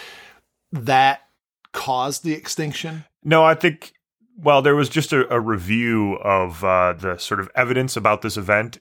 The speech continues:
Speaker 2: and the consensus view is very much that the meteorite impact was the main driver, the main cause of this extinction event.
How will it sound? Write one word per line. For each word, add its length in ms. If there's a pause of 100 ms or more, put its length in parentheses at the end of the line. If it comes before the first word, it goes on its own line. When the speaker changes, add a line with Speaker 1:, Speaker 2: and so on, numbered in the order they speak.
Speaker 2:
and 160
the 80
consensus 560
view 240
is 140
very 180
much 300
that 160
the 80
meteorite 380
impact 340
was 160
the 80
main 200
driver, 380
the 80
main 260
cause 520
of 180
this 180
extinction 520
event. 320